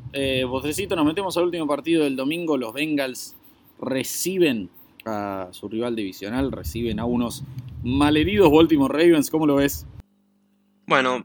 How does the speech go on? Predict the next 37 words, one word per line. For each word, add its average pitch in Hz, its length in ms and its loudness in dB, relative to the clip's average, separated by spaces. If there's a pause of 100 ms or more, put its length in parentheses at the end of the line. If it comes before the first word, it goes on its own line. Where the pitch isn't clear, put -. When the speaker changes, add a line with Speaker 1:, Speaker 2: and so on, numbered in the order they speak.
(120)
Speaker 2:
la 135 100 0
verdad 160 180 4
que 139 60 0
este 120 120 -2
partido 120 260 0
no 120 160 2
quiero 120 160 -2
hablar 107 180 -2
mucho, 113 220 -6
me 104 80 -8
parece 107 160 -6
que 117 40 -6
va - 20 -8
a 101 40 -8
ser 110 80 -10
una 104 120 -6
paliza 104 380 -6
de 104 120 -8
Bengals. 113 480 -4 (140)
Eh, - 300 -20 (520)
lo 110 120 -8
demostraron 107 400 -4
la 104 60 -4
semana 113 220 -4
pasada, 113 340 0
son 110 360 -8 (420)
infinitamente 127 680 -2
mejores 110 360 -4
que - 60 -12
estos 113 220 -12
Ravens, 131 360 0
sobre 117 440 -8
todo 135 160 2
si 120 100 -6
no 117 80 -6
juega 117 220 -2
Lamar, 139 320 2